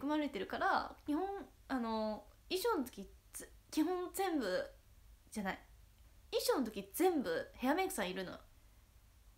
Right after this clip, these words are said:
衣装なのにヘアメイクいない時はないかな。そうなの。だから他の、ま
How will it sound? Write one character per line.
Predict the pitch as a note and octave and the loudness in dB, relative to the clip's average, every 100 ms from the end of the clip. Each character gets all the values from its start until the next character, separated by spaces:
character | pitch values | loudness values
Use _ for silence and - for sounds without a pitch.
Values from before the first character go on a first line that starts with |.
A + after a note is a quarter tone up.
| - - - - - - - - | -20 -20 -20 -20 -20 -20 -20 -6
衣 | G#4 | -2
装 | - G#4+ G4 E4+ A#3 - - - - - - - - - - - - - - - - - - - - - - - - - - - - - - - - - | 0 4 4 6 2 0 -8 -20 -20 -20 -20 -20 -20 -20 -20 -20 -20 -20 -20 -20 -20 -20 -20 -20 -20 -20 -20 -20 -20 -20 -20 -20 -20 -20 -20 -20 -14 0
な | C4+ C#4+ | 2 4
の | C#4 C4 | 2 2
に | C4 F4+ E4+ - - - - | 0 0 -2 -4 -12 -16 -4
ヘ | B3+ C#4 | 0 2
ア | |
メ | D4 D4 | 2 0
イ | |
ク | C#4+ - | -2 -4
い | A3+ | 0
な | A3+ C4+ | 2 2
い | B3 - | 2 -4
時 | - D4+ A3+ | -6 -4 0
は | G3+ | 0
な | F3+ E3+ F3 G3 G#3 | 0 -4 0 2 2
い | F#3 - - - - - - - - | 0 -6 -18 -20 -20 -20 -20 -20 -8
か | - | -2
な。 | G3 B2 - - - - - - - - - - - - - - - - - - - | -2 -2 -8 -16 -20 -20 -20 -20 -20 -20 -20 -20 -20 -20 -20 -20 -20 -20 -20 -20 -20
そ | - A#3+ | -10 -4
う | G#3 | -4
な | F#3+ | -6
の。 | B3+ - | -12 -6
だ | C4 | -4
か | A#3 | -2
ら | |
他 | A#3 A3+ G4 | -6 0 0
の、 | F4+ C4 - - - - - | 0 -2 -6 -18 -20 -20 -4
ま | A#3 | 0